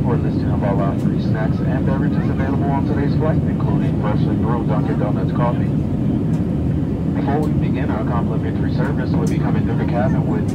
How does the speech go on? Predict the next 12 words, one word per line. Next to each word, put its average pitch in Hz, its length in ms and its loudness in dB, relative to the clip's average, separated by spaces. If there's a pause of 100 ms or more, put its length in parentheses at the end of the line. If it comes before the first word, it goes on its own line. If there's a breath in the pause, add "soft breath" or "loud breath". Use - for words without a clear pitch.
(140)
our - 200 -2 (200)
buy - 160 0
on - 160 -2
board - 240 0
products, - 400 0 (640)
headsets, - 480 0 (220)
pillows, - 340 0
blankets, - 400 0
and - 160 -2
snack - 240 0
boxes - 400 0
for - 80 0